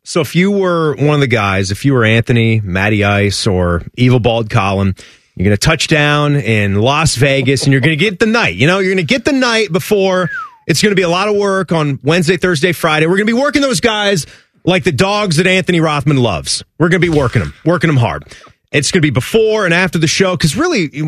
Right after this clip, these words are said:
they'll be doing their show twelve to three with the time change. That'll be earlier. So after their show, there'll be a lot of happenings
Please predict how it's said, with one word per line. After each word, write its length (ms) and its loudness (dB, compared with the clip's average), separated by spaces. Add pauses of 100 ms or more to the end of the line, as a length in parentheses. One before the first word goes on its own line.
(120)
they'll 160 2
be 80 0
doing 180 0
their 80 2
show 160 0
twelve 300 -2
to 80 0
three 280 0
with 120 -2
the 80 -12
time 320 0
change. 380 0
That'll 180 0
be 160 -2
earlier. 420 2
So 320 0
after 420 0
their 140 2
show, 540 0 (420)
there'll 280 0
be 120 2
a 60 0
lot 460 0
of 160 -2
happenings 840 0